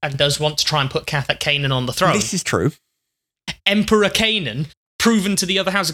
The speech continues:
Speaker 1: 'cause no one really hates Cathak. We established this in the Cathak episode where the diplomacy section was just kind of like, "Uh?"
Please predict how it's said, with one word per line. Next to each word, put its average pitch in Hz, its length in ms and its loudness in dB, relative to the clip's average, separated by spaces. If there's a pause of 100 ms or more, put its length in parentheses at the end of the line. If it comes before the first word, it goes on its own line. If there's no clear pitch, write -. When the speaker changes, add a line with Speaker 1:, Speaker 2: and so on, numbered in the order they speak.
Speaker 1:
'cause - 140 -6
no 233 180 2
one 320 220 0
really 269 280 0
hates 220 380 -2
Cathak. 151 540 -4
We 180 100 2
established 240 420 0
this 226 160 0
in 196 60 -4
the 196 60 -2
Cathak 196 400 0
episode 170 420 0
where 170 120 0
the 165 80 -4
diplomacy 196 640 0
section 180 320 -2
was 170 100 -2
just 175 120 -2
kind 175 180 0
of 160 60 -4
like, 175 180 -2 (160)
"Uh?" 233 840 0